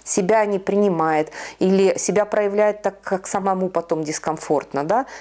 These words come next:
Всё равно тогда нарушается гармония не с кем-то, с собой. Ведь, а, муж не вынес мусор, потому что, потому что его бессознательное отыграло какой-то сценарий и указало вам, что надо в себе исправить для того, чтобы,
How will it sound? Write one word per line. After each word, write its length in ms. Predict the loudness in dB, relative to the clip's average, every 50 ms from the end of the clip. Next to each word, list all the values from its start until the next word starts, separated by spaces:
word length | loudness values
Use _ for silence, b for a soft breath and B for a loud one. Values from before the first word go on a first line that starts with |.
| B B -6
Всё 220 | -4 0 2 2
равно 280 | 2 2 0 0 -2 0
тогда 320 | 0 -2 -2 0 0 0
нарушается 680 | 2 2 0 0 -2 -2 0 2 2 2 0 -2 -4 0
гармония 500 | 0 0 0 2 0 0 2 2 2 2
не 100 | 2 0
с 120 | 0 -4
кем-то, 360 | -4 -2 -2 -2 0 -2 -4
с 60 | -4
собой. 440 | -4 -2 -2 0 0 2 0 0 0 B B B B B
Ведь, 260 | B -2 0 0 0 0
а, 280 | 2 2 2 2 2 2
муж 500 | 0 0 0 2 2 4 4 2 2 2
не 100 | 2 2
вынес 280 | 4 2 2 2 2
мусор, 300 | 2 2 2 2 0 -2
потому 440 | 0 -2 -2 0 0 0 0 0 -2
что, 460 | -2 -4 -2 2 2 2 2 0 -4 -14 _ -10
потому 360 | -8 -2 -2 0 0 0 0
что 300 | -2 -4 -4 -4 -4 -4 -4 B B B B B B B B B
его 160 | 2 2 2
бессознательное 920 | 4 2 0 0 0 0 0 2 2 2 0 -2 -2 0 0 2 2 2
отыграло 440 | 0 0 0 2 2 2 4 2 2
какой-то 420 | 2 0 -4 -2 0 0 0 0 -4
сценарий 520 | -8 -2 0 2 4 4 4 4 2 2
и 160 | 2 2 2
указало 720 | 2 2 2 2 0 0 0 2 2 2 4 4 4 2 2
вам, 440 | 2 2 2 4 4 4 2 0 -2
что 260 | -10 -8 -4 -2 0
надо 380 | 0 2 2 2 2 2 0 -2
в 40 | -2
себе 360 | -2 -6 -4 0 2 2 2
исправить 460 | 2 -2 -2 0 2 2 2 2 0
для 100 | -2 -4
того, 320 | -4 -2 -2 0 0 0 -2
чтобы, 240 | -2 -6 -10 -10